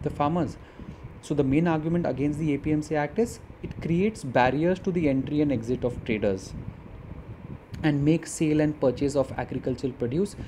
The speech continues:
compulsory for the farmers as well as traders. So that is the charge against the A P M C. So the states have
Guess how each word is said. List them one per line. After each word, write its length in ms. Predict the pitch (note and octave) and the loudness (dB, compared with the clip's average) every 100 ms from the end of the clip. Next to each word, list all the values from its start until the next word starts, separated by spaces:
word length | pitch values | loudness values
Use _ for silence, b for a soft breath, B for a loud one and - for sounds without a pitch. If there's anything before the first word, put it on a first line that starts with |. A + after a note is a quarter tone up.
| B B - | B B 4
compulsory 760 | C3 E3+ F3 G3 F#3+ F3+ F#3 F#3+ | 6 6 6 6 6 2 2 0
for 240 | - C#3+ | 2 2
the 80 | C3+ | 2
farmers 540 | - A#2+ A#2 B2+ C3 | 2 2 2 2 0
as 260 | - A#2+ G#2+ | 0 -4 0
well 180 | A#2 A#2+ | 0 2
as 220 | E3+ - B B B - | 0 -4 B B B -6
traders. 560 | - G#2+ G#2 G2 - - - - - - - | -2 2 2 0 -8 -18 -20 -20 -20 -20 -20
So 100 | - - | -12 -2
that 160 | A#2+ | 0
is 160 | C3 A#2+ | 0 -2
the 300 | B2+ B2+ B2+ - - | 2 2 0 -8 -18
charge 440 | - A#2 A#2 A#2+ - - | 0 4 4 0 -6 -6
against 460 | A#2 A#2+ A#2 B2 | -4 -2 -4 -4
the 160 | C#3+ F#3 B B B - C3 | -2 -4 B B B -12 -8
A 80 | |
P 180 | A2+ A2+ | -4 -2
M 100 | G2+ | -2
C. 220 | G2 G2+ - - B B B B - - | -4 -8 -10 -12 B B B B -20 -4
So 120 | - | 2
the 140 | A3+ | 2
states 380 | B3 - A#3+ A#3+ | 4 4 2 2
have 400 | A#3 A#3+ A#3+ - | 2 2 2 -8